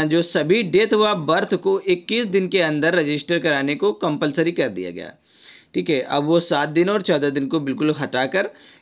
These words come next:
इन्होंने इक्कीस दिन का समय दिया कि इक्कीस दिन के अंदर अंदर वो चाहे बर्थ हो और चाहे डेथ हो, दोनों को रजिस्टर कराना अनिवार्य कर दिया गया ट्वेंटी वन डेज में। तो ठीक है, अब समझ में आ गया होगा ये क्वेश्चन।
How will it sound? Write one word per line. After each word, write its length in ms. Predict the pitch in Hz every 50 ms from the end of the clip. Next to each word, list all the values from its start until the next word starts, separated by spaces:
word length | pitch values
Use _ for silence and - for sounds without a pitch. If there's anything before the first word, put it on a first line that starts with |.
| -
इन्होंने 380 | - 143 143 147 170 196 240 269 - - _ _ _ - - -
इक्कीस 340 | 180 175 - - 208 202
दिन 220 | 185 147 156 165 156
का 100 | 175 170
समय 300 | 165 - 156 131 135 147
दिया 260 | 139 165 180 190 202
कि 160 | 196 - 202
इक्कीस 420 | 196 170 156 147 - - 165 156 156
दिन 220 | 131 147 143 135
के 100 | 135 151
अंदर 280 | 135 131 127 127 131 131
अंदर 360 | 131 131 135 151 196 349 427 - - _ _ _ - -
वो 80 | 135
चाहे 240 | 135 - 175 151 139
बर्थ 380 | 127 113 127 135 165 180 - 190
हो 320 | 190 208 226 - - 151 147
और 120 | 143 143
चाहे 300 | 135 - 160 135 127 123
डेथ 320 | 120 110 147 165 190 180 208
हो, 300 | 190 208 214 - - _ _ - - _ - 143
दोनों 320 | 135 156 170 196 220 233
को 260 | 233 - 233 240 233
रजिस्टर 440 | 220 160 156 143 151 147 - 170 165
कराना 360 | 151 151 135 131 127 135 156
अनिवार्य 440 | 196 - 170 175 170 165 160 143 135
कर 160 | 135 139 135
दिया 160 | 123 131 147
गया 80 | 185 226
ट्वेंटी 280 | 214 185 143 135 139 135
वन 220 | 131 131 123 120
डेज 280 | 123 120 110 104 - -
में। 220 | 80 71 - - _ _ _ _ _ _ _ _ _ _ _ _ _ -
तो 80 | -
ठीक 260 | - - - 127 135
है, 120 | 165 208 208 - _ _ _ - -
अब 60 | 117
समझ 260 | - - 113 113 117
में 140 | 117 120 120
आ 160 | 117 117 117
गया 160 | 120 123 127
होगा 200 | 123 127 127 131
ये 60 | 135 135
क्वेश्चन। 340 | 135 147 139 - 170 196